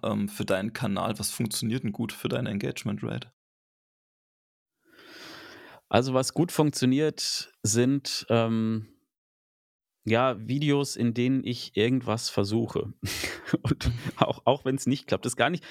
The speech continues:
Speaker 2: gar nicht so entscheidend ist daf-, ist dafür, ob, ob das dann erfolgreich war, was ich da versuche.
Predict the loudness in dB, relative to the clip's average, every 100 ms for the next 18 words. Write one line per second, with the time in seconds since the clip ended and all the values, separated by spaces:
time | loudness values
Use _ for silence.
0 | -2 0 0 0 -2 2 0 0 -2 0
1 | -2 -2 -2 -2 2 0 2 0 0 -2
2 | 0 0 0 2 2 4 2 2 2 0
3 | 2 2 0 -2 0 2 2 0 0 -2
4 | -4